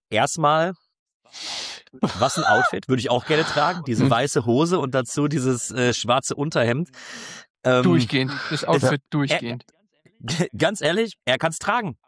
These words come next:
Speaker 1: Ich nicht, aber er, top. Super. Ähm, ja, und, und auch die, in dieses,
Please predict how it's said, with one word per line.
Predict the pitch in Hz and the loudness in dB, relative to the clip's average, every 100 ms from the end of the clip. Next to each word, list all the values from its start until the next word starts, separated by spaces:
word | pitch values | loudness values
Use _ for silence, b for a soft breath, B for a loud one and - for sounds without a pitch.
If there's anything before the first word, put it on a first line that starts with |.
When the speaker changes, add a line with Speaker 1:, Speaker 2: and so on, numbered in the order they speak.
| _ - | _ -2
Speaker 1:
Ich | 139 214 | -2 0
nicht, | 285 - _ - | -2 -2 _ -2
aber | 135 160 | 0 2
er, | 156 226 294 - - _ | 2 2 0 -10 -20 _
top. | 196 190 - _ B B B B B B | -2 -2 -6 _ B B B B B B
Super. | - 147 104 _ b b b _ 120 | -4 0 -2 _ b b b _ 0
Ähm, | 131 143 147 131 _ _ _ _ _ - | 2 2 -4 -8 _ _ _ _ _ -8
ja, | 127 147 | -2 -2
und, | 131 151 | -2 -4
und | 151 - 110 | -4 -6 -4
auch | 143 | -4
die, | 156 | -2
in | 151 | -4
dieses, | 135 156 156 | -2 -2 -2